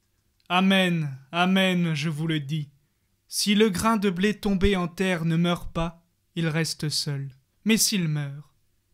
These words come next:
il porte beaucoup de fruits. Maintenant, mon âme est bouleversée. Que vais-je dire ? Père,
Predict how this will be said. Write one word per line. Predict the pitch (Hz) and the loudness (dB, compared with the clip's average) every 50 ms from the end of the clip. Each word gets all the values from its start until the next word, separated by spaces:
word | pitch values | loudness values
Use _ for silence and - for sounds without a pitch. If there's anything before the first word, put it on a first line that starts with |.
| _ _ _ _ - | _ _ _ _ -8
il | 160 156 160 151 | -6 -6 -6 -2
porte | - - 165 160 - - - - | 0 2 2 2 0 -4 -6 -6
beaucoup | 151 143 135 151 143 - - - - 156 | -6 0 0 0 0 0 -2 -4 -2 -2
de | 165 170 | -2 -2
fruits. | - - - - - 143 135 135 135 - _ _ _ _ _ _ _ _ _ _ _ _ _ _ _ _ | -4 -4 -8 -8 -6 -6 -8 -8 -10 -14 _ _ _ _ _ _ _ _ _ _ _ _ _ _ _ _
Maintenant, | 170 170 175 175 196 185 180 175 175 170 196 202 - _ _ _ _ _ _ _ | -6 -6 -4 -2 -2 0 0 0 0 -2 -4 -6 -10 _ _ _ _ _ _ _
mon | - 170 175 170 170 175 175 | -2 0 0 2 2 2 4
âme | 180 185 185 180 180 | 4 4 4 4 4
est | 175 175 | 4 2
bouleversée. | 151 - 175 170 147 151 160 151 - - - - - 143 131 - _ _ _ _ _ _ _ _ _ _ _ _ _ _ _ _ _ _ _ | 4 4 4 4 4 2 0 -2 -2 -4 -6 -6 -6 -8 -10 -12 _ _ _ _ _ _ _ _ _ _ _ _ _ _ _ _ _ _ _
Que | - 180 | -2 0
vais-je | 165 147 170 165 147 160 160 | 0 2 0 0 0 -2 -2
dire ? | 143 156 151 147 147 135 - _ _ _ _ _ _ _ _ _ _ _ _ _ _ _ _ _ _ _ | -2 -2 -4 -4 -4 -8 -12 _ _ _ _ _ _ _ _ _ _ _ _ _ _ _ _ _ _ _
Père, | - 202 196 185 175 160 147 - | 4 6 6 6 4 2 -2 -6